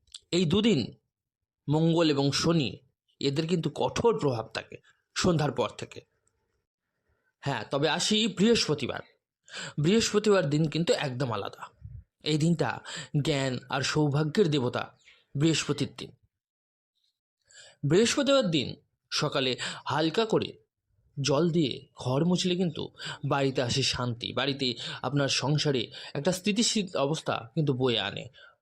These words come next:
অর্থলক্ষ্মীর আশীর্বাদ কিন্তু আপনি পাবেন। বন্ধুরা, বলে রাখি যে ঘর মোছার কিন্তু সেরা সময় হচ্ছে সকাল ছটা থেকে দুপুর তিনটের মধ্যে। আর অবশ্যই এড়িয়ে চলুন সূর্যাস্তের পর, সেটা যে কোনো দিন হোক।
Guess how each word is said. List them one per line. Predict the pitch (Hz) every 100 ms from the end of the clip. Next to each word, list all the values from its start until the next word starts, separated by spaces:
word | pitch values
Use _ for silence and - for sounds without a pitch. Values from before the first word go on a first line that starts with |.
| _ _ _
অর্থলক্ষ্মীর | - 131 - 175 165 - 101 -
আশীর্বাদ | 117 - 127 127 -
কিন্তু | 147 156
আপনি | 143
পাবেন। | 123 - - - _ _ _ _ _ _ _ _ _ _ - -
বন্ধুরা, | 170 208 208
বলে | 127 127 190
রাখি | 180 110 110
যে | 120
ঘর | - 123 160
মোছার | 214 220 220
কিন্তু | 226 220
সেরা | - 160 196
সময় | 202 240 240
হচ্ছে | 226 120 107 - - -
সকাল | - 139 139 127
ছটা | - 123 139 214
থেকে | 214 220 285 - -
দুপুর | 143 143 123
তিনটের | 120 131 117 101
মধ্যে। | 151 - - - _ _ _ _ _ - - -
আর | 123
অবশ্যই | - 123 139 - 165 160
এড়িয়ে | 165 175
চলুন | 185 208
সূর্যাস্তের | 226 156 143 143 - 120
পর, | 147
সেটা | 165 156
যে | 139 147
কোনো | 208 180
দিন | 127 104
হোক। | 101